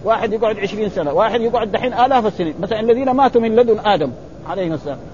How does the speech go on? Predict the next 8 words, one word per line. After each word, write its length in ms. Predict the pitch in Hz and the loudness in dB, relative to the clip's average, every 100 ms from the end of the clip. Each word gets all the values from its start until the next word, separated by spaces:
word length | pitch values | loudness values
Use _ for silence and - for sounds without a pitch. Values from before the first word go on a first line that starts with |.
| - - - - - - - - - | -18 -18 -18 -18 -18 -16 -16 -16 0
فينهم؟ 340 | 240 233 190 254 - - - - | 2 4 2 0 -8 -18 -18 -12
في 80 | - | -4
القبور. 380 | 330 226 202 160 - - - - - - 196 | -2 0 0 0 -6 -16 -16 -16 -16 -10 -2
نهار 280 | 247 320 | 2 2
ما 220 | 294 277 277 | 4 6 6
ينفع 640 | 262 226 202 180 208 214 | 4 0 -6 -4 -2 0
أمر 220 | 240 233 | 0 0
الله 360 | 220 220 226 226 | 2 4 4 2